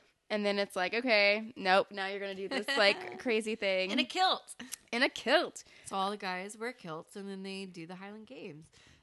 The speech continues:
Speaker 2: uh, which involves throwing, like, giant poles and archery.
Speaker 1: Yeah, it's, it's
Speaker 2: I don't know
Speaker 1: weird.
Speaker 2: what el-, what else. Oh, pulling, pulling on things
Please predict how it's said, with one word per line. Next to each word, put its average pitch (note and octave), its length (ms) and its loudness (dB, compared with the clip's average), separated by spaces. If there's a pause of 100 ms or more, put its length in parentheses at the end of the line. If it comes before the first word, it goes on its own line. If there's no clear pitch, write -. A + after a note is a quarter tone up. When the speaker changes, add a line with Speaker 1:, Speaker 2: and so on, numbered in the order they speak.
Speaker 2:
uh, G3 160 -2
which G3+ 200 -8
involves G#3+ 460 -6
throwing, A3 300 -10
like, C4 180 -14 (140)
giant F#3+ 500 -10
poles F3+ 800 -8 (580)
and F3+ 1080 -6 (100)
archery. C4 680 -10 (180)
Speaker 1:
Yeah, F#3+ 440 2 (220)
it's, - 380 -10 (220)
it's - 140 -12
Speaker 2:
I F#3+ 60 -8
don't G3 140 -2
know F#3 80 0
Speaker 1:
weird. F3 200 -2
Speaker 2:
what - 20 -6
el-, E3 200 -8
what A#3+ 120 -10
else. A#3 220 -10
Oh, D#3+ 260 -4 (320)
pulling, G#3 460 -12 (440)
pulling A#3 400 -14
on B3 200 -14
things B3+ 480 -14